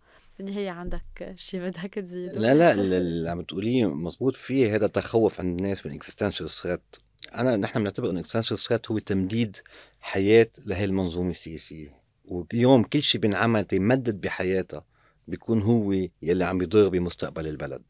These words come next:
Speaker 2: نحن بالعكس، نحن معجين أكتر من غيرنا، نحن نتمنى التغيير اليوم يصير، ونحن بدنا التغيير يصير اليوم. ونحن عم نقول يلي مش واعي إنه إذا بيكمل بالطريقة ذاتها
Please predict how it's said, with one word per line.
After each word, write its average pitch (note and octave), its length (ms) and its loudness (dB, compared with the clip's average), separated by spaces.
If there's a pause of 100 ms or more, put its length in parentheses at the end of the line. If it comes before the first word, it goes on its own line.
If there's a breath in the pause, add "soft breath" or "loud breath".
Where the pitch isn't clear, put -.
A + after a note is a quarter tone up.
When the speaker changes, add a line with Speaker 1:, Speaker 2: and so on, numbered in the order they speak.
(600 soft breath)
Speaker 2:
نحن A2 240 -2
بالعكس، A#2 420 -2
نحن - 160 -4
معجين F2+ 380 0
أكتر - 200 -4
من A#2+ 80 0
غيرنا، G2 300 -2
نحن E2 240 -8
نتمنى F#2+ 260 -4
التغيير F2+ 380 -4
اليوم F#2+ 340 -2
يصير، - 320 -16 (840)
ونحن F#2+ 440 0
بدنا D3+ 280 6
التغيير F#2 400 2
يصير F2+ 320 0
اليوم. F2+ 360 0
ونحن F#2 280 -2
عم F#2 200 0
نقول A2+ 380 2 (280 loud breath)
يلي F#2+ 200 2
مش B2+ 260 6
واعي A2+ 400 8
إنه G2 380 -2
إذا F#2+ 100 -2
بيكمل A#2 560 6
بالطريقة G#2+ 580 4
ذاتها F#2+ 500 2